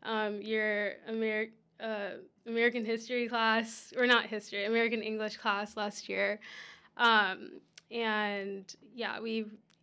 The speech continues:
analyze poems, and we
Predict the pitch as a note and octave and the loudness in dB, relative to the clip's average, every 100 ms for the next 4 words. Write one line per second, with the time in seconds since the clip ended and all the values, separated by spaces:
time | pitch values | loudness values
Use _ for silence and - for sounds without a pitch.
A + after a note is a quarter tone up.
0 | - A3+ A3 G#3+ G#3+ G#3 - B3 B3+ B3+ | -10 -4 -2 -2 -4 -8 -8 -2 2 4
1 | B3 A#3+ A#3 A3+ A#3 A3 G#3+ G#3+ G#3 G#3 | 6 4 2 -2 -2 -2 -2 -2 -4 -4
2 | G#3 G#3 G#3 G3+ | -2 -2 -2 -4